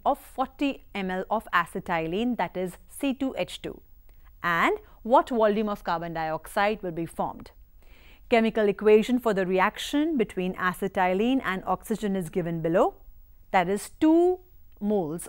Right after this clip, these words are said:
of C two H two, that is acetylene, combines with five moles of oxygen to give us four moles of carbon dioxide plus two of water.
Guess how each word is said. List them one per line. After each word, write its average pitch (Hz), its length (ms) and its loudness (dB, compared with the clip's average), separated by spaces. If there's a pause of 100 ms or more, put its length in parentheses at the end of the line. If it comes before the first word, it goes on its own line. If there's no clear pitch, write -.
of 214 180 -2
C 269 280 0
two 277 260 0
H - 240 -6
two, 180 140 0
that 175 160 0
is 180 180 -4
acetylene, 190 920 -2
combines 214 640 -2
with 208 160 -6
five 240 400 2
moles 196 400 -4
of 185 220 -8
oxygen 180 580 -2
to 208 100 -6
give 185 220 -4
us 185 240 -4 (180)
four 277 520 2 (100)
moles 196 320 -4
of 190 160 -6
carbon 165 340 -2
dioxide 160 720 -2
plus 170 320 -4
two 262 300 -4 (100)
of 202 200 -4 (260)
water. 151 380 -2